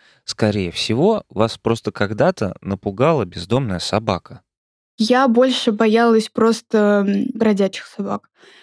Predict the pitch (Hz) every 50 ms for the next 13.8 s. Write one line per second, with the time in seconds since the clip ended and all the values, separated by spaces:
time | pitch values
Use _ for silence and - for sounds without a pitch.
0 | _ _ - 233 233 233 226 233 254 220 226 226 226 220 226 214 226 226 226 220
1 | 220 220 208 208 208 233 233 220 214 220 220 208 - 233 262 302 285 - - -
2 | - 214 208 214 220 214 214 214 208 214 214 208 208 208 208 208 208 208 202 208
3 | 208 - 226 214 214 226 269 302 311 - 320 320 320 339 330 _ _ _ _ -
4 | - - - _ _ - 226 233 240 240 240 240 240 240 233 233 233 226 226 226
5 | 233 226 233 226 233 254 262 262 226 233 233 233 247 254 247 233 226 214 - -
6 | - 233 226 226 226 226 226 220 208 214 214 214 202 214 214 214 - - - -
7 | - 208 196 185 175 - - - 220 214 - 247 220 - 226 220 220 - - 240
8 | 226 233 - 214 - - 214 220 262 320 320 - - - 220 226 - 214 214 208
9 | 208 214 214 214 208 - - 262 294 320 285 240 220 220 - 240 233 - - -
10 | 214 208 214 208 220 214 - 202 190 - - - - 190 202 214 214 233 285 359
11 | - - - _ _ - - - 226 214 202 226 220 208 202 202 196 190 202 208
12 | 202 208 202 196 196 196 202 196 220 233 226 220 208 214 208 196 - - 208 196
13 | 202 208 - 202 202 - 214 214 214 247 311 403 - _ _